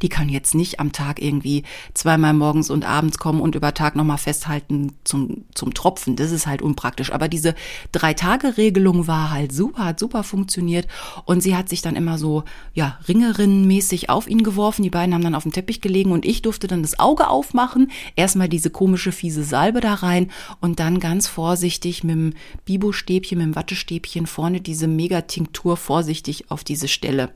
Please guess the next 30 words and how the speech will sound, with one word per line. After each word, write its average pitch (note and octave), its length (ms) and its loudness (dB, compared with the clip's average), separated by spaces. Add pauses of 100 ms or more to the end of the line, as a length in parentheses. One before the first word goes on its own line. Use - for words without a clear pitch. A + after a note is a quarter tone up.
(260)
drauftupfen. - 680 -4 (400)
Und E3 160 0
jetzt D#3 160 -4
sieht's - 220 -4
eigentlich D3 260 -4
total C3+ 340 -8
gut F#3 240 -4 (120)
aus. F3 220 -2
Das - 180 -6
Auge D#3+ 420 -2 (220)
suppt - 340 -6
auch D3+ 220 -2
nicht D3+ 240 -2
mehr. D3 260 0 (720)
Das - 200 -6
heißt, F#3 300 0 (600)
die C#3+ 60 -4
Tierärztin - 520 -4
hat D3 100 -8
gesagt, - 320 -6
wenn's - 200 -4
gut - 180 -6
ist, E3+ 100 -6
brauchen D3 240 -4
wir D3+ 60 0
uns D3+ 120 -2
auch C#3+ 100 0
nicht C3+ 140 -8
mehr C3+ 120 -6
wiedersehen. C#3+ 460 -2